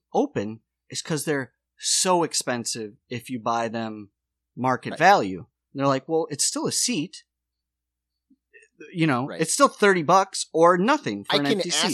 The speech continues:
Speaker 1: seat."
Speaker 2: you for a thousand dollars, and if you say no, that's fine. Then I'm gonna sell it for th-, I gotta sell it for thirty 'cause we can't have an, an empty house.
Speaker 1: That's like Dumb Dad. Uh, this is Dumb Dad, but I believe, uh, I'm going,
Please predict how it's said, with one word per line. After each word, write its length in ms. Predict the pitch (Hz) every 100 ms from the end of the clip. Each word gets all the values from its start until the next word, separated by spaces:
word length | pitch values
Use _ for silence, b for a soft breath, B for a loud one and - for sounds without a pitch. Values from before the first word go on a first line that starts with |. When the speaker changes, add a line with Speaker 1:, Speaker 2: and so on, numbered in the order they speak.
| -
Speaker 1:
seat." 20 |
Speaker 2:
you 120 | 262
for 180 | 269 269
a 60 | 262
thousand 420 | 262 247 247 247
dollars, 460 | 247 247 277 349 -
and 140 | 175
if 160 | 165 -
you 120 | 180
say 300 | - 180 151
no, 460 | 135 123 160 285 - _ _ _ _ _ _ _ - _ _ _ -
that's 340 | 135 170 -
fine. 320 | 180 160 160
Then 140 | 156 156
I'm 120 | 147
gonna 160 | 143 131
sell 220 | 135 117
it 60 |
for 80 | -
th-, 100 | 104 -
I 80 | 131
gotta 280 | 135 131 127
sell 240 | 127 113
it 60 | 95
for 80 | 92
thirty 400 | - 135 87 92
'cause 200 | 139 117
we 60 |
can't 220 | 113 139 123
have 160 | 123
an, 180 | 107 98 -
an 200 | 123 -
empty 280 | 120 107 113
house. 560 | 110 131 78 104 - _ _ _ _ _ _ _ _ -
Speaker 1:
That's 160 | 269
like 200 | 403 330
Dumb 280 | 175 208 208
Dad. 480 | 180 185 180 160 131 _ 156
Uh, 240 | 143 135
this 220 | 180 196
is 160 | 202 143
Dumb 320 | 170 165 147
Dad, 280 | 143 143 120
but 200 | 123 -
I 140 | 127 127
believe, 560 | 113 131 139 185 175
uh, 60 | 123 131
I'm 180 | 127
going, 480 | 117 147 135 123 110